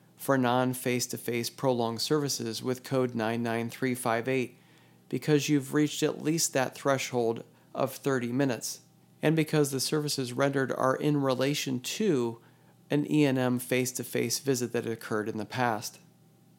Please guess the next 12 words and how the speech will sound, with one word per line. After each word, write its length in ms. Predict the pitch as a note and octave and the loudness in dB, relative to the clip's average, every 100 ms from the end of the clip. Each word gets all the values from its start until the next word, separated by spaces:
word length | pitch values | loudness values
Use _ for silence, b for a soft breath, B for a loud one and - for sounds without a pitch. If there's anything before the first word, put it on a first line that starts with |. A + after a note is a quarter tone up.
| - - - | -20 -20 -6
Again, 320 | C#3 C#3 C#3 | 0 4 4
you'd 140 | C#3 B2 | 4 2
want 260 | A#2+ B2 A#2 | 2 2 0
to 80 | |
document 540 | A#2+ B2+ B2+ D3 B2 A2 | 0 0 2 0 -2 0
very 200 | B2 A#2+ | 0 0
specifically 720 | - A#2+ - C3 D3+ - D3+ | -4 -6 -2 -2 -4 0 0
the 140 | C3+ | 0
services 560 | A#2+ B2+ A#2+ A#2+ B2 A2+ | -2 -2 -2 -2 -4 -4
that 140 | A#2 | -4
you 120 | A#2+ | -4
provided 580 | A#2 A#2+ B2 C#3 D3+ D#3+ | -6 -2 2 4 4 0